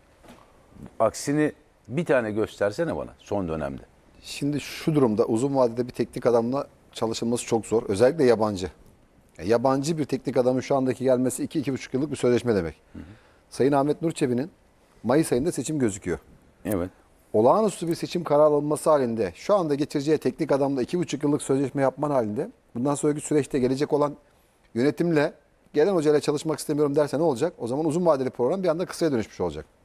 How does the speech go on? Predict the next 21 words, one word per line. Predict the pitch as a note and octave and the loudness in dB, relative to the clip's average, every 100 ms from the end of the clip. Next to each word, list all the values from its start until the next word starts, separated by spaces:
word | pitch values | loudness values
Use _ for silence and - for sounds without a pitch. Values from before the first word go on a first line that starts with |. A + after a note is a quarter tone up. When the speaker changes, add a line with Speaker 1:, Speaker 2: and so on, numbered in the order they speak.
| _ _ _ _ _ _ - | _ _ _ _ _ _ -6
Speaker 2:
Bir, | C3 E3 - _ _ _ _ _ _ | 0 2 0 _ _ _ _ _ _
yüzde | C#3+ D#3 D3 | -6 -2 2
yüz | F#3 D3+ | 2 4
yerli | D3 D3 | 4 4
olacağını | C#3 B2+ A#2+ | 2 0 -4
düşünüyorum. | - G2+ E2+ - _ _ _ _ _ _ _ _ _ | -6 -6 -8 -10 _ _ _ _ _ _ _ _ _
Yabancıyı | C#3 C#3+ D3 A#2+ B2 F3+ _ _ _ _ | -2 0 0 0 -2 -2 _ _ _ _
Sayın | - D3 D3 | -4 0 2
Ahmet | C#3+ C3+ - | 2 -2 -6
Nur | D#3 | -6
Çebi'nin | - A2 C#3+ | -4 -2 -4
kafasında | C#3+ C#3+ B2+ A2 G#2 | -4 -4 -6 -6 -2
olmadığını | D3+ C#3+ G#2+ C#3 | 0 0 0 -2
zaten | D3 C3+ C3+ | 0 0 0
Sercan | C3 C3+ B2 C#3 | 0 0 2 0
da | B2 | 0
belirtti. | G#2 G2+ G3+ F#3+ - | 0 -4 -4 -6 -2
Yönetici | A#2 B2+ C3+ E3+ | -2 -2 2 2
arkadaşlarının | C#3 C#3 B2 C3+ C#3 C3+ - _ _ | 4 0 0 -2 -2 -4 -8 _ _
ifade | A#2 - A#2 A2 | -4 0 2 0
ettiğini. | - A2+ F3 | -2 -4 -4